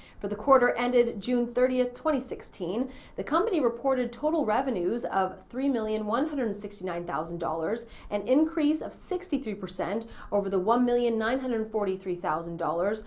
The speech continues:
reported in the comparable quarter in twenty fifteen. This resulted from an increase in both the number of customers served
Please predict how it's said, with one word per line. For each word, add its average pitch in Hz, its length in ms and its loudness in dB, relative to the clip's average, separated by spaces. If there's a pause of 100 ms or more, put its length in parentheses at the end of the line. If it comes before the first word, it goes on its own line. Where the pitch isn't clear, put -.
(180)
reported 262 480 2
in 220 120 0
the 196 80 -2
comparable 262 520 -2
quarter 302 420 2
in 190 140 -4
twenty 185 260 -6
fifteen. 175 680 -10 (1200)
This 247 160 0
resulted 254 480 6
from 220 180 0
an 214 80 -2
increase 254 480 -2
in 226 140 0
both 226 220 4
the 202 60 0
number 226 320 2
of - 160 0
customers 202 800 -4
served 202 460 0